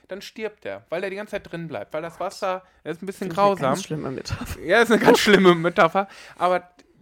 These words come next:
Speaker 1: da sehe ich das, man gewöhnt sich daran, da wird doch zugeguckt und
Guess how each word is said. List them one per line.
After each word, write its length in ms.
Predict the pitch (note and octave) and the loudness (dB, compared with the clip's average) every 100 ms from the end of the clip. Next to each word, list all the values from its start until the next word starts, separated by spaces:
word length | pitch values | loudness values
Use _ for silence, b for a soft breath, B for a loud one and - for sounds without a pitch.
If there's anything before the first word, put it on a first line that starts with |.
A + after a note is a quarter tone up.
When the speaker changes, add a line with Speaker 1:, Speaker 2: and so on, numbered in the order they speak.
| - | -2
Speaker 1:
da 180 | F3+ A3 | 0 0
sehe 160 | A3 | -4
ich 140 | A3 - | -8 -8
das, 260 | G3 F#3+ | -8 -8
man 240 | F#3 F3+ F3 | -12 -12 -12
gewöhnt 440 | E3+ F3 B3 C4+ | -10 -6 -6 -8
sich 220 | - G#3 | -12 -12
daran, 520 | G3+ G3 G3 G3 F#3+ | -6 -4 -4 -6 -8
da 120 | E3+ B2+ | -10 -10
wird 160 | A#2+ | -12
doch 220 | G#2 - _ _ _ | -14 -18 _ _ _
zugeguckt 840 | A#3+ G#3 G3 - F#3+ F#3 - _ B B | -16 -8 -8 -6 -8 -8 -16 _ B B
und 440 | C3 B2+ B2 - | -8 -6 -8 -14